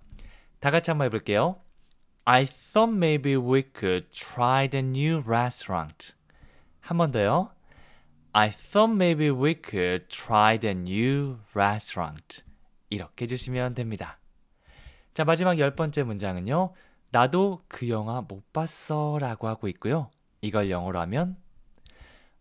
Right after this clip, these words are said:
I haven't seen the movie either. 자, 여기서 나도 못 봤어. 이 느낌을 either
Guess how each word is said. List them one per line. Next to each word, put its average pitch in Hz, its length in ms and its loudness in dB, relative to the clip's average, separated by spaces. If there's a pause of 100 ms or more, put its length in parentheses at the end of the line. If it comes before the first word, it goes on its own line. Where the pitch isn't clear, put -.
I 120 260 2
haven't 180 380 0
seen 131 340 -4
the 113 140 0
movie 120 580 -2 (440)
either. 117 600 0 (600)
자, 151 100 -2
여기서 139 320 0 (280)
나도 117 680 -2
못 202 240 -4
봤어. - 480 -4 (300)
이 156 140 -2
느낌을 208 540 -2 (380)
either 135 680 0